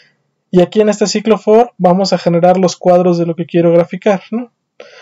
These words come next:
Entonces, supongamos que quiero, déjenme poner aquí pausa para hacer esta aclaración.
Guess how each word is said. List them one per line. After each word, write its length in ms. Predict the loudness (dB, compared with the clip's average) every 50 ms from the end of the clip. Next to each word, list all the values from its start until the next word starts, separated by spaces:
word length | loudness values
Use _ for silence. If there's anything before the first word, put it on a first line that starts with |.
| -20 -20 _
Entonces, 460 | _ -2 0 0 0 0 -4 -6 -10 -8
supongamos 680 | -6 -6 -4 -2 -2 0 2 2 2 2 0 -2 -2
que 140 | -4 -10 -6
quiero, 800 | -2 0 0 2 2 2 2 2 2 2 2 2 2 0 -2 -6 -12 -20 _ _ _ _ _ _ _ _ _ _ _
déjenme 460 | -6 -4 -4 -2 -2 -2 -2 -2 -4 -6 _ _ _ _
poner 220 | -6 -4 -2 -2
aquí 300 | -2 -4 -4 -6 -6 -6 -6 -6 -4
pausa 280 | -2 -2 -2 -2 -6
para 420 | -8 -8 -6 -6 -4 -4 -6 -6 -8
hacer 280 | -12 -12 -8 -8 -6
esta 220 | -6 -8 -8 -10 -8
aclaración. 580 | -6 -4 -4 -4 -4 -4 -8 -8 -8 -10 -16